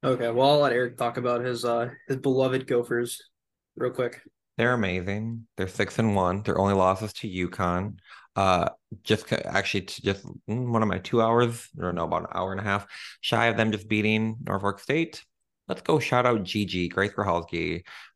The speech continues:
Speaker 2: setting right now so far the highest scoring output by a Big Ten freshman so far this year. So Brady thinks it's pointless. I'm bitter and petty. Um, Big Ten, give her the Big Ten Freshman of the Year award. Unless she goes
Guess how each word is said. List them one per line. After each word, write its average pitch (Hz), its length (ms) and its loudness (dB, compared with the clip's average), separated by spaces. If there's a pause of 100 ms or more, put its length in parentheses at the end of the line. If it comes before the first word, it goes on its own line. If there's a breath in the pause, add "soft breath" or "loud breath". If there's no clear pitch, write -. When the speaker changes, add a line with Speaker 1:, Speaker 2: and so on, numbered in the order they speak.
(220)
Speaker 2:
setting 139 320 2
right 117 180 4
now 113 220 4
so 113 160 -6
far 104 240 2
the 101 80 -2
highest 110 420 0
scoring 98 560 -2
output 98 540 -2
by 95 160 2
a 90 40 -2
Big 90 220 -6
Ten 92 200 -6
freshman 98 380 -2
so 110 100 -6
far 107 200 0
this 104 220 -4
year. 120 280 0 (360 loud breath)
So 92 400 -2 (100)
Brady 135 240 6
thinks 98 240 -2
it's - 100 -12
pointless. 90 400 0 (300 loud breath)
I'm 117 260 4
bitter 90 300 4
and 92 140 -2
petty. 98 460 0 (260 loud breath)
Um, 95 320 2
Big 110 140 0
Ten, 113 240 0 (200)
give 127 220 4
her 98 400 2 (100)
the 104 80 -2
Big 98 200 0
Ten 104 260 0
Freshman 98 400 -4
of 104 60 0
the 113 60 -2
Year 156 220 2
award. 82 380 -2
Unless 110 260 2
she - 160 -4
goes 131 240 0